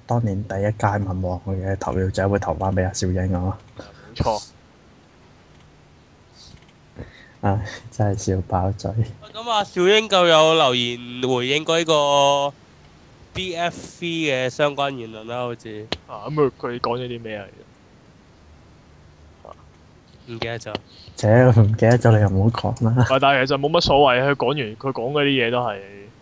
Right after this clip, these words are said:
Speaker 1: 兌現唔到啊，佢都。
Speaker 2: 唔係，同埋啊，有好多時候啊，唐唐講，到底講啲嘢係咩意思，真係唔係好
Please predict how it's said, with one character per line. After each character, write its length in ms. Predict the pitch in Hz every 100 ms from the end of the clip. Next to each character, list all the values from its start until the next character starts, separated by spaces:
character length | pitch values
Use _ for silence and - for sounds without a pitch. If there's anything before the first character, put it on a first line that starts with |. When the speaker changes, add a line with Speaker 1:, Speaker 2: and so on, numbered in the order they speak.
| _ _ _ _ _ _ - 127 120
Speaker 1:
兌 160 | - 104
現 160 | 98 95
唔 40 |
到 120 | 90 98
啊， 220 | 101 104
佢 100 | 95
都。 80 | 107
Speaker 2:
唔 760 | 90 - - - - - - 135
係， 100 | 120
同 100 | 135
埋 160 | 135 143
啊， 380 | 147 147 151
有 160 | 131 156
好 80 | 170
多 120 | 196
時 180 | 196 127
候 80 | 117
啊， 80 | 123
唐 180 | - 107
唐 120 | 127 143
講， 160 | 131
到 160 | 131 135
底 60 | 139
講 200 | 147 127
啲 20 |
嘢 220 | 147 135 117
係 40 |
咩 160 | 120 127
意 100 | 117
思， 180 | -
真 140 | 117 120
係 20 |
唔 40 |
係 180 | 98 -
好 80 | 98